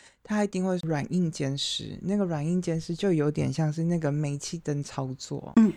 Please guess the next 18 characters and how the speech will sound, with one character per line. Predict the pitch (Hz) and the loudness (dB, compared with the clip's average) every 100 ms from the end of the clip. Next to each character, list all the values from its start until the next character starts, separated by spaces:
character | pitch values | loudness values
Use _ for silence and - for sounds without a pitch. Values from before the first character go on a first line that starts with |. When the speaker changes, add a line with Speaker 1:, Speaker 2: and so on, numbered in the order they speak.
| - | 4
Speaker 1:
煤 | 196 202 | 8 8
气 | 208 285 | 8 2
灯 | 208 196 | 4 6
我 | 180 | 6
不 | 156 160 | 4 2
是 | 233 | 4
很 | 226 185 | 4 4
想 | 180 160 | 4 2
要 | 143 175 - | 2 0 0
讲 | 143 120 120 | -2 0 0
的 | 123 | 0
原 | 131 139 143 | 2 0 2
因 | 175 196 | 2 2
是 | - 208 | 0 0
因 | 190 180 190 | 2 0 0
为 | 190 156 - - - - - | 0 -2 -8 -20 -20 -20 -6
它 | 233 233 226 - | 0 2 0 2
的 | 190 165 175 | 4 4 2